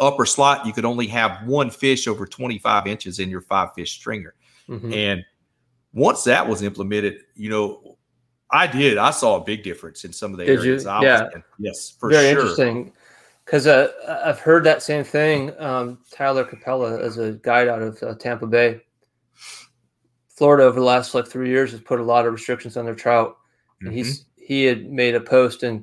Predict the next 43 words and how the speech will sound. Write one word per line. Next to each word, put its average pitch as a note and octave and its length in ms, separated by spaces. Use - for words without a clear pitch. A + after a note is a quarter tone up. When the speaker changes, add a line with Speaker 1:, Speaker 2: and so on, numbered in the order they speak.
Speaker 2:
and A#2 120
tagged B2+ 280
us A#2 140
in A2+ 140
it. A2+ 180
I C3 80
don't B2 160
know B2 160
Tyler, A2+ 380
but, A2 320
uh, A2 260
respect A#2+ 420
him A2+ 140
a A2 80
lot. A2+ 380
And, A2+ 220
uh, A2+ 180
he C3+ 100
said A#2+ 240
he, B2+ 200
that A#2+ 260
the, A#2 460
the A2 340
trout - 400
fishing A#2+ 360
there A2+ 360
is, G#2+ 420
is G#2+ 240
the G#2 40
best A#2 260
it's A2+ 120
ever A2+ 160
been G#2+ 380
for A2+ 140
quality A2+ 460
and A2+ 120
quantity. A2 460
Speaker 1:
Yep. - 120
Speaker 2:
So B2+ 220
it B2+ 100
does, C3+ 340
it B2+ 180
does B2 380